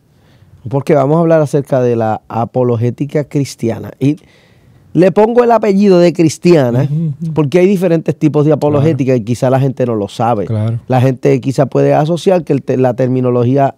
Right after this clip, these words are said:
Speaker 1: apolo-, a-, esa terminología de apologética responde y obedece solamente al cristianismo y no.
Speaker 2: No lo es.
Speaker 1: Hay otros tipos de apologética y por eso le pongo el apellido de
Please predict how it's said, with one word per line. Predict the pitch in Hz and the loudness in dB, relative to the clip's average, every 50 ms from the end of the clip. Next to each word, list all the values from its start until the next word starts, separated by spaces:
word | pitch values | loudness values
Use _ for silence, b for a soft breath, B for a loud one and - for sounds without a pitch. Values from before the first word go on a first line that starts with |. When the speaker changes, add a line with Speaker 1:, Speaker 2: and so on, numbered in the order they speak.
| _ | _
Speaker 1:
apolo-, | - 135 139 131 - 147 147 147 147 143 139 139 - | -4 -2 -2 -2 -2 -2 -2 0 0 0 -2 -2 -2
a-, | 92 123 - - - | -2 -4 -2 -2 -4
esa | 131 131 147 156 | -4 -2 -2 0
terminología | 135 160 156 147 147 139 135 135 135 139 151 147 | 0 0 0 2 0 2 2 2 2 2 2 2
de | 151 | 2
apologética | 147 143 160 160 175 185 202 202 170 180 - - 151 | 2 0 0 0 0 2 2 0 0 -2 -2 -2 -2
responde | 143 151 139 - - 147 156 156 160 156 | -2 -2 -2 -2 -2 -2 0 0 0 2
y | 156 | 2
obedece | 147 143 135 127 127 143 139 143 135 | 2 2 2 0 0 0 -2 -4 -2
solamente | - 147 123 120 123 127 131 127 - 135 131 127 b b b b b b b b | -2 0 0 0 0 0 -2 -2 -2 -2 -2 -2 b b b b b b b b
al | 123 135 131 - | -2 -2 0 0
cristianismo | 143 143 131 - 156 147 170 165 160 151 - | 0 -2 0 0 0 0 0 0 -2 -2 -2
y | - 131 117 | -2 -2 -2
no. | 113 120 147 202 175 - - | 0 0 0 -2 -2 -6 -6
Speaker 2:
No | 113 104 104 107 | -6 -4 -2 -2
lo | 110 107 101 | -2 -4 -4
es. | 98 | -2
Speaker 1:
Hay | 113 123 135 | -2 0 0
otros | 143 143 139 143 139 | 0 0 -2 -4 -4
tipos | - 135 107 123 123 127 | -2 -4 -2 0 0 2
de | 135 | 2
apologética | 120 131 139 143 156 180 196 165 151 131 131 | 2 0 0 2 2 2 2 0 0 -2 -2
y | 123 | -2
por | - 117 113 117 | -2 -2 -2 -2
eso | 139 - 165 151 | -2 0 0 0
le | 139 | 2
pongo | 123 139 147 147 151 | 0 0 -2 0 0
el | 151 | -2
apellido | 143 - 131 131 143 147 143 127 | -2 -2 -2 0 0 2 2 0
de | 120 113 | 0 -2